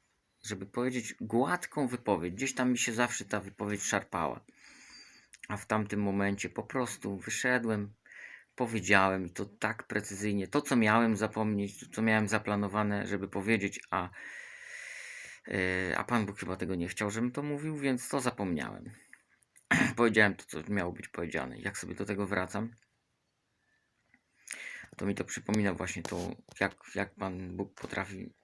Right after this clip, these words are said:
<clears throat> dać człowiekowi taką nutkę tej, e, tej mądrości jakiejś, która, która nie podcho-, nie pochodzi właśnie od człowieka, nie? A która pochodzi właśnie z Ducha Świętego.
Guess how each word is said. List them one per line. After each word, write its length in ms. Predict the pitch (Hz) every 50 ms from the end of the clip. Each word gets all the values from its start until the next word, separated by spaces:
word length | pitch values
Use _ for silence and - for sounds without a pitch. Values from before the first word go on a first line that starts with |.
| _ - -
<clears throat> 960 | - - - - - - _ _ _ _ _ _ _ _ _ _ - - -
dać 240 | - 95 98 95 98
człowiekowi 580 | - - - 92 90 92 90 - 87 90 90 87
taką 440 | 90 87 87 - - 85 98 110 110 - - - - - - _ _ - - - _ - - - -
nutkę 520 | 113 107 113 127 143 143 - - - 101 87
tej, 320 | - 90 87 92 98 - - - - - - - - - - - - - - _ -
e, 160 | - - 101 90 87 90 87 80 87 90 90 87 87 87 - _ _ _ _
tej 180 | - - 101 95
mądrości 680 | 98 98 101 101 95 107 110 107 107 - - - - -
jakiejś, 400 | 90 90 - - - - 107 -
która, 420 | - - - 104 101 104 104 107 110 110 113 -
która 200 | - 123 117 117
nie 120 | 117 117
podcho-, 440 | 117 - - - - - 127 113 -
nie 120 | 113 110
pochodzi 400 | - - 107 - 131 120 98 98
właśnie 300 | 87 92 95 - - - -
od 160 | - - -
człowieka, 560 | - - 92 90 92 92 90 87 - - -
nie? 220 | - - - 104 107 - - _ _ _ - _ _ _ _ _ _ _ _ _ _ _ - - - - - - -
A 60 | -
która 240 | - 69 - - -
pochodzi 360 | - - 107 - 113 98 98
właśnie 260 | 95 104 101 - 107
z 60 | 98
Ducha 240 | - 110 98 - 98
Świętego. 540 | - - - 95 87 - - 85 - -